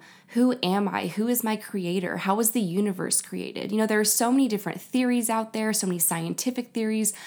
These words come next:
so many different religions out there, and they're all,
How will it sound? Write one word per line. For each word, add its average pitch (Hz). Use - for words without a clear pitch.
so -
many 269
different 208
religions 185
out 165
there, 170
and 220
they're 233
all, 262